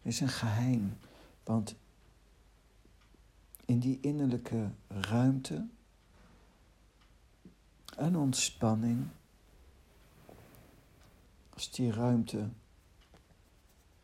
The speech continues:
genoeg ruimte is geworden, komt spontaan de prana in je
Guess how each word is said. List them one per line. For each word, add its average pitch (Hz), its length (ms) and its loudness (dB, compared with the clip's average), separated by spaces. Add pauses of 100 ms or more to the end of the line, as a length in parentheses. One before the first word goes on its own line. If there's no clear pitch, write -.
(1500)
genoeg 135 640 2
ruimte 117 600 2
is - 240 -2
geworden, 117 680 -4 (1600)
komt 127 260 2
spontaan 131 920 0 (3000)
de 131 100 -2
prana 131 760 2
in 113 240 0
je 107 140 2